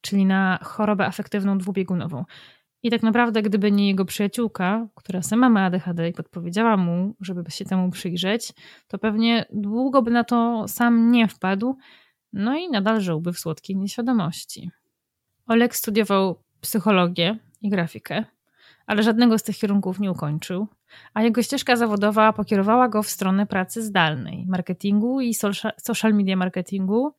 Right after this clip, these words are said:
ściśle związanych ze światem beauty i świadomą pielęgnacją włosów,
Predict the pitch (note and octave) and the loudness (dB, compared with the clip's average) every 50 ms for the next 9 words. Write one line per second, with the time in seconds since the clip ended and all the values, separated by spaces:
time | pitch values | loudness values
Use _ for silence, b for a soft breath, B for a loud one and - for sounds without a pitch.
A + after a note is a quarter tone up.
0 | _ - - - D#4+ C#4+ - D4 A#3+ A3+ A#3 A3+ A3 A#3 A3+ A3 A3 A3 G#3+ G#3 | _ -14 -8 -6 -6 -4 -2 -2 0 4 4 4 4 4 4 4 4 4 2 2
1 | F3+ F#3+ F#3+ G3 G3 F#3+ - - F#3 F3+ - F#3 F3+ F3 E3+ E3 E3 D#3 D#3 - | 2 2 2 2 2 0 -2 -4 -6 -4 -2 0 0 2 0 0 -2 -4 -4 -6
2 | - F#3+ F#3+ G#3+ A3 - _ _ _ _ - A3+ B3 - - G3+ F#3+ F#3 F#3 F#3 | -8 -6 -6 -6 -8 -10 _ _ _ _ 0 0 0 0 -2 -2 0 2 2 2
3 | F#3 F#3 F#3 F3 F3+ F3 F3 E3 D#3+ D#3 D#3 - - F#3 E3+ E3 F#3 - D#3 - | 2 2 2 2 2 2 2 2 2 0 -2 -2 -4 -4 -6 -6 -8 -8 -10 -8
4 | - - B3+ C4+ - | -6 -6 -8 -8 -8